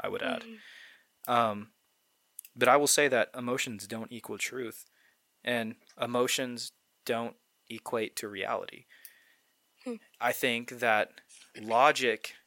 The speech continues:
Speaker 1: has to play the upper hand. Emotion can get you involved into something. I think it's,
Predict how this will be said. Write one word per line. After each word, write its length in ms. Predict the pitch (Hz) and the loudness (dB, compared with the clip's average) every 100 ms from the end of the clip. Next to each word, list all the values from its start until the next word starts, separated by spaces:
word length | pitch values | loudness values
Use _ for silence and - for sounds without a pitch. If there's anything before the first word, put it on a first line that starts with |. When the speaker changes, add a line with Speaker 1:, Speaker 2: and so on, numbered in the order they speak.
| - | -6
Speaker 1:
has 200 | 123 113 | -2 -2
to 80 | 113 | -4
play 200 | - 110 | -4 -4
the 180 | 110 110 | -4 -4
upper 280 | 110 104 104 | -6 -6 -10
hand. 400 | 113 101 104 - _ _ - | -8 -8 -10 -18 _ _ -6
Emotion 460 | 113 165 240 156 | 0 0 0 -4
can 160 | - 113 | -6 -6
get 180 | 113 - | -6 -6
you 80 | 104 | -8
involved 440 | 101 95 - - | -6 -4 -4 -6
into 200 | 101 - | -10 -4
something. 460 | - - - - - _ _ _ _ _ - | -4 -4 -10 -12 -14 _ _ _ _ _ -8
I 80 | 113 | -6
think 200 | 143 120 | -4 -2
it's, 260 | 110 - | -4 -4